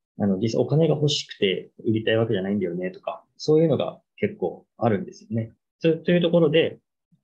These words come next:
あの、まあ、じゃあなんでそれがめんどくさいから捨ててしまうのかって言ったら、やっぱり生活の動線上にといいますか、普段生活しているところに、やっぱりその回収をする、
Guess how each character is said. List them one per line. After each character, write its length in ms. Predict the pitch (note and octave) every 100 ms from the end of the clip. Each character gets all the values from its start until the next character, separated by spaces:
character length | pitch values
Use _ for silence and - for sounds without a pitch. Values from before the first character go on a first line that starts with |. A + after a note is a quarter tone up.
| -
あ 60 |
の、 400 | A2+ G#2 G2 G2 A2+
ま 100 | D3
あ、 60 | C3+
じ 100 | C#3
ゃ 160 | -
あ 20 |
な 140 | B2 F#3
ん 60 |
で 160 | F#3+ B2+
そ 160 | - C3
れ 80 |
が 100 | B2
め 100 | A#2+
ん 60 | C3
ど 60 | B2+
く 80 |
さ 100 | - B2+
い 60 |
か 100 | B2
ら 100 | G#2
捨 280 | - - -
て 120 | -
て 100 | A2
し 80 | A2
ま 120 | A#2+
う 20 | A2+
の 100 | G#2
か 80 |
っ 100 | G2
て 80 | -
言 60 | B2+
っ 40 |
た 80 | E3
ら、 160 | E3+ -
や 80 | B2
っ 40 |
ぱ 80 | D#3+
り 120 | D#3+
生 180 | - D3
活 240 | D3 D3
の 220 | C#3+ C3
動 180 | B2+ C#3
線 240 | C#3 C#3 C3
上 160 | C3
に 140 | B2+ B2+
と 60 |
い 40 | G2+
い 20 |
ま 40 | -
す 80 | -
か、 200 | - -
普 60 | F3
段 200 | B2 A2
生 180 | C3
活 180 | C3+ B2+
し 80 | -
て 80 | C#3
い 40 |
る 80 | C3
と 80 | B2
こ 100 | D#3
ろ 80 | D3+
に、 240 | E3+ -
や 60 | A#2
っ 20 |
ぱ 60 |
り 40 | A2+
そ 80 | G#2+
の 120 | A2
回 280 | - D3 C#3+
収 300 | - C#3 C3+
を 140 | B2+
す 140 | B2+ B2
る、 220 | C3